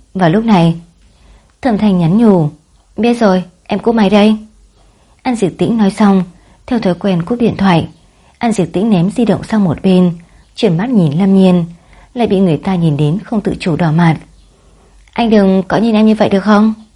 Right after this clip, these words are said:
Cô nói. "Muốn nhìn." Lâm Nhiên nói xong, dứt khoát vén chân lên chui vào trong. An Diệp Tĩnh sợ đến mức vừa đá vừa đạp Lâm Nhiên la lớn: "Anh, anh lên đây làm gì? Mau xuống đi."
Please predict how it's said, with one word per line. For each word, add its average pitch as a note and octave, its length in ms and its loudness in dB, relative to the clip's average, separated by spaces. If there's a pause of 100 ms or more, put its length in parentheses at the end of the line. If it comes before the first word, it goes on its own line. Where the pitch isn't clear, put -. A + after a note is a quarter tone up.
(420)
Cô G#3+ 140 0
nói. F#3 400 0 (420)
"Muốn D3+ 220 0
nhìn." E3 240 2 (760)
Lâm B3 240 0
Nhiên G#3+ 200 2
nói E3+ 140 0
xong, F#3 340 0 (440)
dứt C4+ 120 -4
khoát C4 200 0
vén E3+ 200 -2
chân G#3+ 180 -2
lên G3 160 0
chui A3 160 -6
vào E3+ 160 -4
trong. F3+ 400 0 (720)
An B3+ 140 -2
Diệp F3 220 0
Tĩnh F3+ 180 -2 (100)
sợ - 100 -2
đến F#3 220 2
mức D4 220 2 (420)
vừa F#3+ 160 2
đá E3+ 320 -2
vừa A#3 80 2
đạp F3 200 0
Lâm G3+ 220 0
Nhiên G3 180 2
la F#3 120 2
lớn: F3 380 2 (800)
"Anh, A#3+ 540 0
anh B3+ 120 0
lên B3 100 0
đây B3 100 2
làm A3 180 4
gì? G#3+ 220 4 (280)
Mau B3 180 0
xuống A#3 200 2
đi." B3+ 300 2